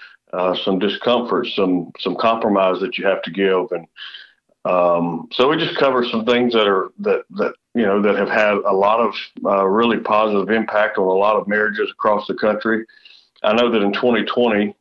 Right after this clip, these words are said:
it was a finalist for the best Christian book of the year.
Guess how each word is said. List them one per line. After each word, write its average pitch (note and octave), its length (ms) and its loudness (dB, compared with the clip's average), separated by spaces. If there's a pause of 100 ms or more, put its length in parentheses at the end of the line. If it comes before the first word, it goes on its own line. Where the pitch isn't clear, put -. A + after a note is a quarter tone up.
it G#2 100 0
was F#2+ 180 2
a F2+ 200 -2
finalist G2 480 2 (720)
for G2+ 260 2
the F#2+ 140 2
best A2+ 340 0
Christian A#2 400 0
book A2 240 0
of F#2+ 120 0
the F#2 100 0
year. G2+ 400 0